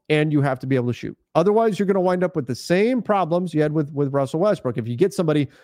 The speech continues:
who needs the ball and can't shoot, you've got problems. You've got big problems. And the second thing is you can't deplete your depth so much that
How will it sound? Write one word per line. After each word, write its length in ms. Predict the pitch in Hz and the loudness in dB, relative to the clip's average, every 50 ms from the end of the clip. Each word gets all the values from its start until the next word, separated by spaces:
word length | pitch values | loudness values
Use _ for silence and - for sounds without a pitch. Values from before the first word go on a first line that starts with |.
| _ _ | _ _
who 100 | 143 139 | 0 0
needs 360 | 123 127 151 220 262 208 190 | 2 2 2 2 2 0 -2
the 80 | 226 190 | -2 0
ball 400 | 190 185 180 180 180 185 - _ _ _ _ _ - | 2 2 2 2 0 -2 -4 _ _ _ _ _ -2
and 180 | 135 127 120 | -2 -2 0
can't 260 | - - 220 240 175 | 0 0 0 0 0
shoot, 300 | - - 185 185 185 180 - - _ _ _ _ _ _ _ _ _ _ _ _ _ _ _ _ _ - | 0 2 2 2 2 0 -4 -14 _ _ _ _ _ _ _ _ _ _ _ _ _ _ _ _ _ -2
you've 180 | 135 143 143 | 0 2 2
got 200 | 165 175 147 - | 2 0 0 0
problems. 500 | 160 151 131 - - - _ _ _ _ _ _ _ _ _ _ _ - | -2 -2 -2 -4 -8 -14 _ _ _ _ _ _ _ _ _ _ _ -4
You've 200 | 135 127 127 123 | -2 -2 0 0
got 200 | 139 135 127 127 | 0 0 0 0
big 180 | 147 143 117 | -2 -2 -2
problems. 400 | 101 123 80 69 71 - - - _ _ _ _ _ _ _ _ _ _ - | -4 -6 -6 -6 -8 -14 -20 -20 _ _ _ _ _ _ _ _ _ _ 0
And 320 | 165 175 180 180 170 156 - - _ _ - - | 0 2 2 0 -2 -6 -12 -18 _ _ -20 -14
the 160 | - 151 180 | -2 0 0
second 460 | 170 - - 285 392 415 - 240 147 - | 0 2 0 0 0 0 0 -2 0 0
thing 320 | 147 123 127 156 190 185 - _ _ _ _ _ _ _ _ _ - | 0 0 -2 -2 -4 -8 -10 _ _ _ _ _ _ _ _ _ 2
is 200 | 175 180 156 170 | 2 2 2 2
you 120 | 202 170 | -2 -4
can't 420 | - - 208 202 214 214 - 156 156 | -2 -2 0 0 0 -2 -4 -2 -2
deplete 460 | 185 - - - - 190 202 - - | -2 -2 -2 -2 -2 -2 -2 -2 -2
your 160 | 151 151 139 | -2 0 0
depth 420 | 127 117 151 170 202 196 - - - - | 0 0 0 0 0 -2 -6 -12 -20 -18
so 260 | - - 202 214 214 | -6 -2 0 0 0
much 460 | 214 240 262 254 - - - - _ _ _ _ _ _ _ _ _ _ _ _ _ _ _ _ _ _ _ _ _ _ - | 0 -2 -4 -4 -6 -12 -20 -20 _ _ _ _ _ _ _ _ _ _ _ _ _ _ _ _ _ _ _ _ _ _ -2
that 340 | 170 147 160 160 147 - | 0 2 2 2 -2 -6